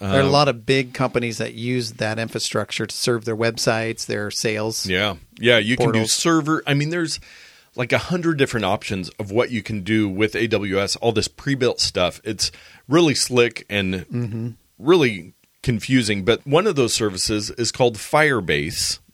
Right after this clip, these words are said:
Speaker 2: Amazon likes the word fire.
Speaker 1: They do for some reason.
Speaker 2: And base, so it's a database. So
Speaker 1: Ah.
Speaker 2: they have a lot of these different, uh, functions of databases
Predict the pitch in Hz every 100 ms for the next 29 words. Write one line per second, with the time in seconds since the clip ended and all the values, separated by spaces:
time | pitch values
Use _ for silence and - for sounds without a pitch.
0 | _ - 87 87 87 90 95 95 87 -
1 | 90 104 110 - 85 82 156 175 143 185
2 | - - - 98 98 98 113 101 98 151
3 | 101 107 - - - 110 - 110 107 139
4 | 107 87 73 - - - - 117 143 117
5 | 113 104 - - - 127 156 156 139 120
6 | 135 135 131 117 123 123 151 - _ _
7 | _ 123 113 110 104 - 160 160 107 92
8 | 92 - - 113 101 135 156 110 90 -
9 | 85 98